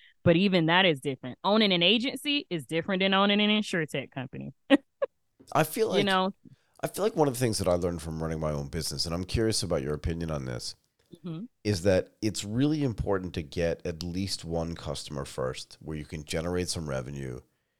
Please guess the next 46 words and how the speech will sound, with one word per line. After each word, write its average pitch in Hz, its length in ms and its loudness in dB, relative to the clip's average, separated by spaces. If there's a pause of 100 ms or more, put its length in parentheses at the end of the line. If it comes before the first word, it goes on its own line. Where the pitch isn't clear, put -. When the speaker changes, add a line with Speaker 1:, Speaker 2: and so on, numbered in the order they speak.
(540)
Speaker 2:
And 76 260 -2
I 82 100 0
feel 113 180 0
like 101 180 0
bootstrapping 78 580 -4
is, 71 120 -4
like, 69 120 -6
super - 360 -6
important. 60 440 -10 (1200)
Speaker 1:
Oh, 190 160 4
Speaker 2:
I, 95 40 2 (200)
I 131 40 6
Speaker 1:
it - 140 4
Speaker 2:
really 135 220 6
Speaker 1:
is. 120 60 -4
Speaker 2:
do. 101 160 2
I 92 60 4
feel 135 140 2
like 127 120 2
you 127 40 -2
should 117 240 0
never, 131 460 4
like, 110 160 0
I 113 100 2
feel 147 180 2
like 127 200 4 (500)
taking 117 320 0
a 92 60 2
seed 98 580 -2
stage 92 380 0
investment, 85 680 -4 (220)
the, 117 80 -2 (140)
just - 200 -2
the 156 80 4
more 117 300 6
I've 104 140 0
thought 98 200 2
about 107 240 2
this, - 360 -4 (680)
Speaker 1:
Mm-hmm. 214 280 -4 (180)
Speaker 2:
is 107 140 -4
just 113 180 -4
the 92 100 -2
wrong 85 460 0
Speaker 1:
Mm-hmm. 69 100 -4
Speaker 2:
idea. 65 420 -10